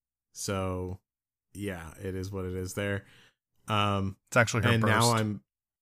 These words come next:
Speaker 1: I'm, like, eighty pulls in. So I, I did get her on my next one 'cause it was guaranteed. Once again, I had to get to max pulls to get her. I think I was at, like, at least seventy-eight, or I shouldn't say max, but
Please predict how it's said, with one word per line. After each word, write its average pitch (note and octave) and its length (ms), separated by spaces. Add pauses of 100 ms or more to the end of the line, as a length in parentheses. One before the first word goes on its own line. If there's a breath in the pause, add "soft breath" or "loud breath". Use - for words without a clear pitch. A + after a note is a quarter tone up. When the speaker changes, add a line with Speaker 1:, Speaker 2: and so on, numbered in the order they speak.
(320)
Speaker 1:
I'm, A2+ 160
like, G#2+ 280 (180)
eighty A2 380
pulls A2+ 400
in. A2 240
So C3+ 120
I, A2+ 280
I B2 160
did C3 400
get A#2+ 180
her A2+ 540 (180)
on G#2+ 200
my G#2 100
next A2 240
one G2+ 140
'cause F#2+ 180
it G2 80
was F#2+ 100
guaranteed. G2+ 600 (360 soft breath)
Once C3+ 260
again, A#2+ 440
I G#2+ 100
had A2 240
to A2 60
get G#2+ 140
to A2+ 120
max A2 520
pulls C#3 460
to A2+ 80
get A2 180
her. G#2+ 80
I G#2+ 60
think G#2+ 140
I G#2+ 40
was G2+ 120
at, G#2+ 80
like, G#2 180 (440 soft breath)
at A#2 160
least B2 340
seventy-eight, A2 640
or A2 40
I A#2 80
shouldn't B2+ 180
say G#2+ 100
max, G2 300
but G#2 140